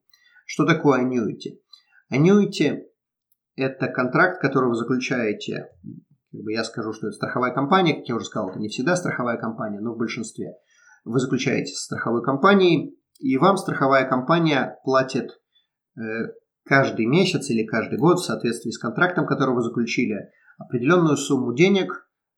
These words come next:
на период времени, на который вы заключили контракт. Для большинства людей это будет до конца жизни. То есть вы пришли, предположим, в страховую компанию, сказали: "У меня есть сто тысяч долларов на R S P, хочу сделать аннуити,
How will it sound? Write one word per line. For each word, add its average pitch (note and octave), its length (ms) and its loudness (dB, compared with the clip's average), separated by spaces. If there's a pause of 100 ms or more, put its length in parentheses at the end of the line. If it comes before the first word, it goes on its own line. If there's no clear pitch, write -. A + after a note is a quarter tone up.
(140)
на D#3+ 200 2
период C#3 440 4
времени, E3+ 360 6
на B2+ 100 0
который C#3+ 340 2
вы A#2+ 80 4
заключили A#2 440 0
контракт. - 500 -6 (520)
Для A#2+ 200 -2
большинства C#3 560 2
людей E3 440 6
это - 220 -2
будет B2 400 2
до D#3 120 2
конца B2 360 -2
жизни. A2+ 500 -4 (240)
То - 60 -4
есть - 180 -6
вы C3 100 2
пришли, B2+ 320 0
предположим, A#2 500 -4
в G#2 60 -12
страховую A#2 380 -4
компанию, F#3+ 480 2
сказали: B2 400 -2
"У G#2 100 -2
меня A#2 200 -2
есть A2 180 -4
сто B2+ 140 -4
тысяч G#2+ 380 -4
долларов G#2+ 340 -4
на A2 160 -4
R A#2+ 120 -4
S - 120 -6
P, G#3+ 340 0 (420)
хочу F3+ 480 2
сделать C#3 400 4
аннуити, B2+ 520 0